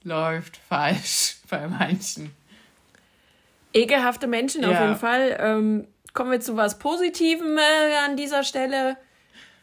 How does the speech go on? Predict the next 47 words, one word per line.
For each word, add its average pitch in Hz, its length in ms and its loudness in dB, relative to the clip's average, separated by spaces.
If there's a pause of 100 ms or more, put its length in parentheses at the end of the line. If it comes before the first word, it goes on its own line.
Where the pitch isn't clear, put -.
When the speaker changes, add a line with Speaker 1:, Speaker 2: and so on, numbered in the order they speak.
(400)
Speaker 2:
Camely 285 720 2
von 247 240 -6
Too 240 220 -4
Hot 233 140 -4
to 226 100 -6
Handle. 233 680 -4
Wir 202 180 -8
wissen 226 320 -6
alle, 208 560 -8
das 190 140 -10
Baby 196 280 -4
ist 185 140 -4
schon 180 160 -10
da, 202 260 -4
bla 190 160 -10
bla 185 160 -12
bla. 202 320 -6
Und 185 180 -8
die 175 160 -10 (380)
machen 190 220 -6
jetzt 190 160 -6
auf 175 100 -10
Social 180 280 -10
Media 180 220 -6
halt 180 160 -10
ihren 185 160 -8
ganzen 180 320 -8
Babykram 226 540 -4
und 196 160 -4
müssen, 180 160 -2 (120)
Speaker 1:
Mhm. 185 60 -6
Speaker 2:
müssen 190 200 -6
ja - 200 -6
nachholen. 175 260 -2
Speaker 1:
Ja. 180 200 0
Speaker 2:
Ne? 185 100 -4
Also 170 200 -4
die 165 40 -8
ganzen 180 240 -6
Kooperationen 165 520 -8
müssen 156 180 -10
ja 131 120 -8
auch - 100 -14
irgendwie - 280 -10
mal 156 120 -8
kooperiert 190 680 -6
werden. - 260 -12